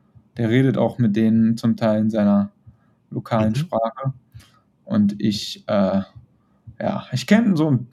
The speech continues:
Speaker 1: ke-, kenn mich noch so ein bisschen. Ich, ich hab früher nämlich auch mit Photoshop gearbeitet und die Produktfotos gemacht, aber,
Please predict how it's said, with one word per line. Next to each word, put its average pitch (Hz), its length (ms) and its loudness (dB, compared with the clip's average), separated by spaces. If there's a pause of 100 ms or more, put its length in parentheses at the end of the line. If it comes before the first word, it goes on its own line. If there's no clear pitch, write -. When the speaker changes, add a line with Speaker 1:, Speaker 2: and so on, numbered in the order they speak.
(180)
Speaker 1:
ke-, 165 240 0
kenn 156 220 -2
mich 139 120 0
noch 135 140 0
so 123 100 -2
ein 120 80 2
bisschen. 127 300 0
Ich, - 180 -4
ich 139 240 -8
hab 127 140 -4
früher 127 180 0
nämlich 113 240 0
auch 120 160 -2
mit 123 140 -2
Photoshop 120 440 -6
gearbeitet - 480 -4
und 110 100 -4
die 107 80 -6
Produktfotos 120 600 -8
gemacht, 107 360 -8
aber, - 240 -8